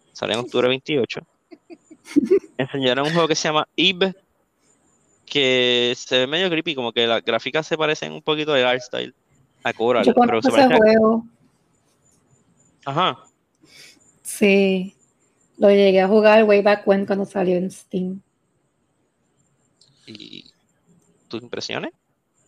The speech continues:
Speaker 2: Es, es como de horror. It's like an anime
Speaker 1: Ujú.
Speaker 2: horror game. Este, es así como que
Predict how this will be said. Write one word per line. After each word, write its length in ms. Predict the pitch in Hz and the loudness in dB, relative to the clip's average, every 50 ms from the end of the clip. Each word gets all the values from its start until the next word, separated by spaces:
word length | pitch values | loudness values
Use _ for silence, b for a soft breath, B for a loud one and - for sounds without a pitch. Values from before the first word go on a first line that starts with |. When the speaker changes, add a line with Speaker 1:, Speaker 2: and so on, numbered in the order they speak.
| _ _ _ _ _ _ _ _ _ _ _ _ _ _ _ - _ _ _ _ | _ _ _ _ _ _ _ _ _ _ _ _ _ _ _ -20 _ _ _ _
Speaker 2:
Es, 1080 | 247 226 233 240 247 262 269 277 294 311 330 339 330 - - 330 - - - - _ _ | 2 2 2 2 0 0 0 2 2 2 2 0 -2 -8 -14 -16 -16 -18 -20 -20 _ _
es 140 | - 226 - | -8 -8 -4
como 380 | - 339 330 339 330 311 294 | 0 2 4 4 6 6 6
de 260 | 285 269 254 240 233 220 | 6 4 4 4 4 4
horror. 520 | 214 214 202 214 214 202 202 226 269 339 403 440 440 - _ _ _ _ _ _ _ - | 4 4 2 2 4 4 4 4 4 0 -2 -6 -10 -16 _ _ _ _ _ _ _ -14
It's 120 | 220 - | -2 -2
like 120 | 311 302 | 0 2
an 80 | 302 254 | 2 2
anime 420 | - 240 247 254 262 269 254 254 | 2 2 2 4 4 4 4 2
Speaker 1:
Ujú. 120 | 233 - 226 | 4 4 4
Speaker 2:
horror 260 | 294 202 214 220 233 | 6 6 6 4 2
game. 340 | 226 269 262 269 269 277 339 - b b b b b b b b b 233 220 b _ _ | 2 0 2 2 0 0 -2 -6 b b b b b b b b b _ _ b _ _
Este, 1400 | 220 208 - 208 202 - _ _ _ _ - 208 196 196 190 190 185 185 185 180 180 175 175 175 180 175 _ _ _ _ _ _ _ _ _ _ _ _ _ _ _ _ _ _ _ _ _ _ _ _ _ _ _ _ _ | 4 4 4 4 2 -4 _ _ _ _ 2 4 4 6 6 4 4 4 2 2 2 0 0 0 -2 -6 _ _ _ _ _ _ _ _ _ _ _ _ _ _ _ _ _ _ _ _ _ _ _ _ _ _ _ _ _
es 140 | 226 208 220 | -4 -2 -2
así 280 | 233 233 - 247 226 | -2 0 0 -4 -2
como 280 | 233 247 226 226 220 214 | 0 0 0 2 0 2
que 600 | 220 208 202 202 196 196 190 185 185 185 180 | 2 4 6 6 6 6 4 4 2 0 -2